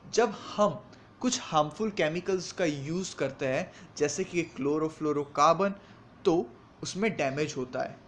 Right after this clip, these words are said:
ओजोन लेयर में डैमेज हो जाता है। ओजोन लेयर डैमेज जो होता है, उसे हम लोग ओजोन होल के नाम से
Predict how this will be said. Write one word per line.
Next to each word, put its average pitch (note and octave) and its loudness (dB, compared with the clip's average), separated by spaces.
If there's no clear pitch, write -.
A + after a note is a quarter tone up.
ओजोन D#3+ 0
लेयर C3 -2
में G#3+ -4
डैमेज C#3+ -2
हो C#3+ -2
जाता C3 -4
है। C3 -8
ओजोन E3 4
लेयर F3+ 2
डैमेज E3+ 0
जो D3 -2
होता A3 -2
है, C#3+ -6
उसे B3+ 0
हम E3+ -2
लोग F#3 -2
ओजोन E3 2
होल F#3 8
के E3+ 0
नाम C3+ 0
से A#3 0